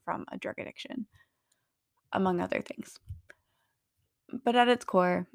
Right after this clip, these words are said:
this is a book about idiots. A handful of them, really. This book is about idiots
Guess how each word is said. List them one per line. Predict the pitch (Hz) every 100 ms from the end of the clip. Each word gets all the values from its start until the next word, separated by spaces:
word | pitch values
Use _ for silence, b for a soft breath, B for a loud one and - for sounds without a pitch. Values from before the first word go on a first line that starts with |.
| - -
this | 208 226 214 240
is | 226
a | 220
book | 185 175
about | 185 180 - -
idiots. | 180 165 - - - - - _ _ _ -
A | 254
handful | 302 294 269 151
of | -
them, | - 196
really. | 196 - - - b b b b b b _ -
This | 247 262
book | 269 269
is | 262
about | 277 -
idiots | 185 185 185